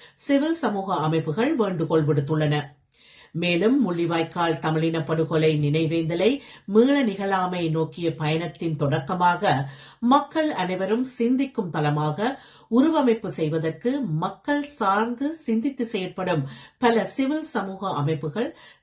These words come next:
தீர்மானித்துள்ளன எனவும் தெரிவிக்கப்பட்டுள்ளது. மக்களுக்கு விரோதமாக மூளைச்சலவை செய்யப்படுவதிலிருந்தும், மக்களுக்கு எதிராக செயற்படும்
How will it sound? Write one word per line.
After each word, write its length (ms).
தீர்மானித்துள்ளன 920
எனவும் 440
தெரிவிக்கப்பட்டுள்ளது. 840
மக்களுக்கு 680
விரோதமாக 720
மூளைச்சலவை 1000
செய்யப்படுவதிலிருந்தும், 1160
மக்களுக்கு 580
எதிராக 480
செயற்படும் 680